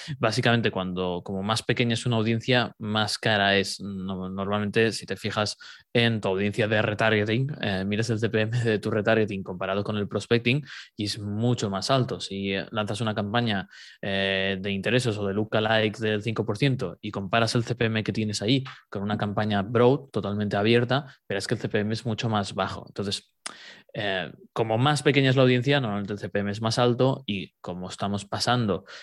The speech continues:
de au-, de audiencias más pequeñas a audiencias más grandes, ya que ahora todas tienen la opción de expansión, pues bueno, y eso va a hacer que baje el C P M. El tema es ver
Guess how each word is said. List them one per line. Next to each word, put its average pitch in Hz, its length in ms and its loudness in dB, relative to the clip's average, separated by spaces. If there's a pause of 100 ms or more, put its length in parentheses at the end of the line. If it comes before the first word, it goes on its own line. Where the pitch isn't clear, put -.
(120)
de 95 440 0
au-, 92 280 -2
de 101 160 -2
audiencias 101 420 0
más 107 200 -2
pequeñas 117 340 0
a 101 60 -4
audiencias 98 320 -4
más 98 160 -4
grandes, 139 340 0
ya 107 100 -4
que 92 100 -8
ahora 87 200 -6
todas 95 240 -6
tienen 98 340 -6
la 95 80 -4
opción 98 320 -6
de 98 60 -2
expansión, 127 600 0 (300)
pues 98 140 -6
bueno, 98 240 -4
y 90 560 -8
eso 107 220 0
va 110 80 2
a - 20 4
hacer 120 220 2
que 110 140 0
baje 113 500 0
el 95 180 -2
C 101 140 -2
P 92 140 -4
M. 90 280 -8
El 104 180 0
tema 120 260 4
es 120 100 2
ver 131 240 4